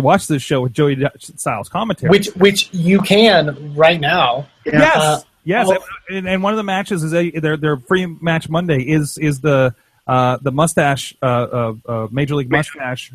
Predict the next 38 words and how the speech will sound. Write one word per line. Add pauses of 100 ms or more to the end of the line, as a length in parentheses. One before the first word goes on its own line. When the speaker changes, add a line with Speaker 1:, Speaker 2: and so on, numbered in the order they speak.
(140)
Speaker 1:
taking
on
the
Batiri
and,
and
whoever
they
teamed
up
with. (500)
Um,
Speaker 2:
Hmm. (180)
Speaker 1:
so
yeah, (100)
a-,
a-,
you
can
get
a
little
sample
of
that.
I,
I
haven't
got
the
chance
to.
I,
I,
I
watched
some
clips.